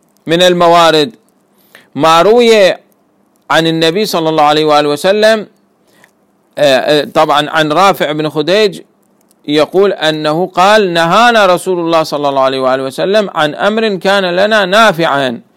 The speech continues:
إذا كانت لأحدنا أرض أن يعطيها ببعض خراجها أو بدراهم،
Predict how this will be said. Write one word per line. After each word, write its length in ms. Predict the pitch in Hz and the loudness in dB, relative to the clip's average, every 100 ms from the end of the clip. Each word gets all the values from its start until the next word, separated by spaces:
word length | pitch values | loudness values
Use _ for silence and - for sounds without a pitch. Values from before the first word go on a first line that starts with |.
| _ _ _ - | _ _ _ -8
إذا 300 | 151 160 156 | 0 2 2
كانت 460 | 156 202 190 156 147 | 2 2 2 0 -2
لأحدنا 840 | 123 151 160 151 156 151 - 151 | -2 0 -2 -4 -2 -2 0 0
أرض 180 | 151 170 | 0 -4
أن 380 | 185 143 151 | -4 -4 -4
يعطيها 680 | 156 143 135 170 156 151 147 | -4 -4 -4 -2 -2 0 0
ببعض 460 | 147 151 143 143 143 | -2 -2 -2 -2 -4
خراجها 640 | 151 143 170 202 196 208 | -4 0 0 0 0 2
أو 140 | 175 | 2
بدراهم، 800 | 175 170 156 156 156 135 131 113 | 0 0 2 2 2 0 -4 -6